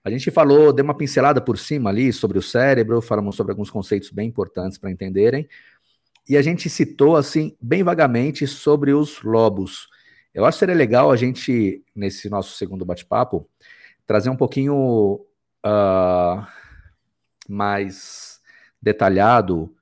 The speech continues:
o que são os lobos, né? É, quais se localizam, quais são eles, qual o papel de cada um, qual é a função de cada um deles, ou as, quais são as funções de cada um deles, e assim a gente consegue deixar aquele quadro bem fechado pra que a galera que tá ouvindo a gente consiga entender realmente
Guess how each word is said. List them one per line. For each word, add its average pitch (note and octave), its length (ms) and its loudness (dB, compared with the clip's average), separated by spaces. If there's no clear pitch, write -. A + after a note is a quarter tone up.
o - 80 -20
que - 140 -14
são B2 260 -2
os G2+ 120 -4
lobos, D#2 720 -4
né? F2+ 300 -4
É, G#2+ 160 0
quais D3 240 0
se - 60 -2
localizam, G#2+ 600 0
quais A#2+ 220 -2
são F#2 240 -6
eles, G#2 320 0
qual B2+ 120 -2
o - 60 -2
papel G#2 260 -2
de G2 120 -8
cada F2+ 260 -4
um, G2+ 560 -6
qual B2 140 0
é B2 40 4
a - 20 0
função B2 540 -6
de F#2 100 -8
cada F#2+ 220 -4
um F#2 80 -6
deles, G2+ 280 -2
ou G#2 60 -2
as, - 120 -10
quais G#2 200 -8
são G#2+ 120 -8
as G#2 80 -10
funções A#2 500 -6
de F#2+ 80 -10
cada G2 240 -6
um F#2 100 -8
deles, G#2 460 -4
e A#2 60 -4
assim B2+ 160 -4
a - 20 -4
gente C#3 140 -8
consegue C3 320 -4
deixar B2 220 -2
aquele A#2 220 -2
quadro A#2 320 0
bem A2+ 160 -2
fechado A#2 500 -2
pra A2+ 80 -2
que B2 100 -4
a A2 180 0
galera G2+ 360 -2
que - 80 -18
tá G#2+ 80 -2
ouvindo G2+ 260 -2
a G2+ 40 0
gente G#2 340 -6
consiga A#2 340 -8
entender G#2+ 440 -4
realmente G#2 600 -6